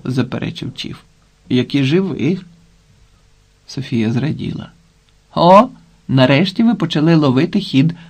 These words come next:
моїх думок. Отже, звідки міг повіяти холодний вітер?"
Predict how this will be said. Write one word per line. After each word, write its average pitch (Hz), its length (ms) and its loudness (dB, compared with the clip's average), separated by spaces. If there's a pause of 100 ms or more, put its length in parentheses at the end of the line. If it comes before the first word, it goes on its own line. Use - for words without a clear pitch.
(100)
моїх 139 360 4
думок. - 480 -2 (1040)
Отже, 143 400 0 (600)
звідки 165 520 4
міг 131 240 2
повіяти 208 600 0
холодний 147 640 2
вітер?" 101 400 -4